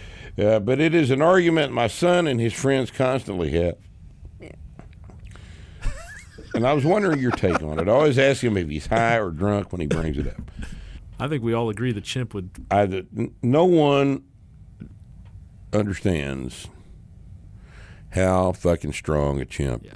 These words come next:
Speaker 1: a chimpanzee,
Speaker 2: Just
Speaker 1: gorillas,
Speaker 2: think, just
Speaker 1: apes.
Speaker 2: think about your average, like, scary <coughs> dog, right? You get a German Shepherd in front of you. You don't wanna fuck with the German Shepherd. Now,
Speaker 1: No.
Speaker 2: now, now you've,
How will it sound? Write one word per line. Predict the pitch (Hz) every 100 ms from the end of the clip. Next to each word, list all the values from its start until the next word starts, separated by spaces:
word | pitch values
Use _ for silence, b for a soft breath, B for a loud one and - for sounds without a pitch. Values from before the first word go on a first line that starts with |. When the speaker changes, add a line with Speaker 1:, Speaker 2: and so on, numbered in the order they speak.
| 65
Speaker 1:
a |
chimpanzee, | 73 - 90 78 71 73 76 73 - - - - - - - -
Speaker 2:
Just | - 85
Speaker 1:
gorillas, | 87 87 82
Speaker 2:
think, | - 85
just | 82
Speaker 1:
apes. | 85
Speaker 2:
think | 233 240
about | 202 202
your | 156 151
average, | 151 156 147 107 - - -
like, | 127 -
scary | - - 147 143
<coughs> | 110
dog, | 117 110 87 87 -
right? | 120 127
You |
get | 151
a | 131
German | 139 139 127
Shepherd | - 117 107
in | 92
front | 104 98
of |
you. |
You | 156
don't | 175
wanna | 123
fuck | - 120
with | 98
the | 95
German | 101 92
Shepherd. | 90 87 - - - B B B
Now, | 147
Speaker 1:
No. | 127 131 127
Speaker 2:
now, | 165 160 180
now | 165
you've, | 156 160